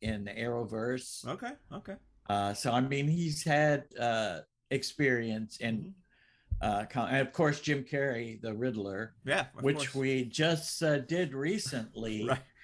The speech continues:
Speaker 1: And, uh, I have to say, I preferred his portrayal of Doctor Robotnik much better than his Riddler performance.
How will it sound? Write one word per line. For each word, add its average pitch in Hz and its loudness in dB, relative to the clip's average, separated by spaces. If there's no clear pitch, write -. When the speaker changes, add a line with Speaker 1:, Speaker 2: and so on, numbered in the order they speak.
Speaker 1:
And, 123 0
uh, 117 2
I 139 2
have 190 0
to 147 -2
say, 123 2
I 117 -2
preferred 180 4
his 131 0
portrayal 147 4
of 117 0
Doctor 127 -2
Robotnik 113 -4
much 123 -4
better 101 -2
than 98 -6
his 104 -10
Riddler 95 -6
performance. 92 -16